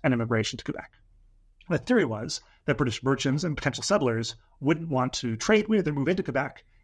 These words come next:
if they lacked the protections of English law. Uh, and that, you know, somebody, for example, a merchant in London who was thinking about where to trade or where to send his goods or where to invest money, um, would vastly prefer to do so in a common law jurisdiction.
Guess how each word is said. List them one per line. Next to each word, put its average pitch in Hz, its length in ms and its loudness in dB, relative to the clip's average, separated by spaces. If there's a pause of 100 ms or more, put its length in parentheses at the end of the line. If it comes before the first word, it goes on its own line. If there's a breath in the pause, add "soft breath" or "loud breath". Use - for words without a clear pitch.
(140)
if 156 140 0
they 156 100 0
lacked 135 300 2
the 123 80 -4
protections 117 420 -2
of 117 80 0
English 117 300 0
law. - 200 -6 (960)
Uh, 120 240 0 (280 soft breath)
and 127 140 4
that, 123 240 0
you 127 100 -4
know, 104 160 -2
somebody, 127 260 4
for 127 120 -4
example, 117 300 0
a 113 40 0
merchant 113 380 0
in 120 100 -4
London 117 320 2
who - 380 -14
was 117 100 -2
thinking 151 220 2
about 113 240 0
where 113 160 -2
to 107 80 -6
trade 151 320 2
or 120 40 2
where 113 120 0
to 104 60 -8
send 113 200 -4
his 104 140 -6
goods 147 280 4
or 117 40 -2
where 110 100 0
to 107 60 -2
invest 120 420 0
money, 156 340 2 (220 soft breath)
um, 131 220 -2 (100)
would 135 160 0
vastly 175 320 4
prefer 123 300 0
to 113 80 -2
do 120 120 -2
so 117 300 0
in 143 100 -4
a 120 40 -2
common 123 340 -2
law 113 120 0
jurisdiction. - 500 -8